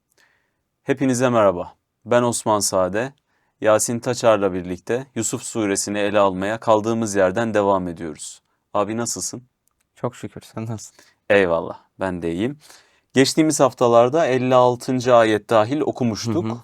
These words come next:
Speaker 1: Elli yediden devam edelim. Allah Teala buyuruyor, "İman edip sakınanlar için ahiret mükafatı daha hayırlıdır." Burada sakınma kelimesi takva geçiyor.
Speaker 2: Takva
Speaker 1: Biraz
Speaker 2: geçiyor.
Speaker 1: duralım üzerinde.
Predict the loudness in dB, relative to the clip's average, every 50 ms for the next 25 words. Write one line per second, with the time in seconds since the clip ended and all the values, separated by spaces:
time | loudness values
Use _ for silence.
0 | _ _ _ -2 0 0 0 0 0 0 0 0 0 0 0 0 0 0 0 0
1 | 0 0 -2 -4 -6 -6 -4 -4 -4 -6 -6 -10 _ _ _ _ 0 2 4 4
2 | 2 2 4 4 4 6 6 6 4 4 4 2 2 2 4 4 6 6 6 4
3 | 4 0 -6 _ _ _ _ _ _ _ _ _ 0 2 2 4 6 6 6 6
4 | 4 2 2 0 -2 -4 -4 -2 -2 -2 -2 0 0 0 2 2 2 0 0 -2
5 | -2 -4 -4 -4 -4 -6 -10 -16 _ _ _ _ _ 4 4 6 4 2 0 0
6 | 0 0 -4 -6 -2 0 0 0 2 2 2 2 2 2 -2 0 2 2 2 2
7 | 2 2 2 2 2 0 -2 -4 -6 -8 -8 -12 -14 -14 -14 -18 _ _ _ _
8 | _ _ _ _ _ _ _ _ _ _ _ _ _ _ _ _ -6 -2 0 0
9 | -2 -2 -4 -4 -4 -2 -2 0 -2 -2 -2 -2 -2 -2 -2 -4 -6 -8 -10 -10
10 | -12 -8 0 2 2 2 2 -2 -6 -6 -8 -8 -8 -8 -6 -4 -4 -4 -6 -6
11 | -12 -18 _ _ _ _ _ -4 2 2 2 2 2 -2 -8 -12 -14 -16 -16 -18
12 | -20 -20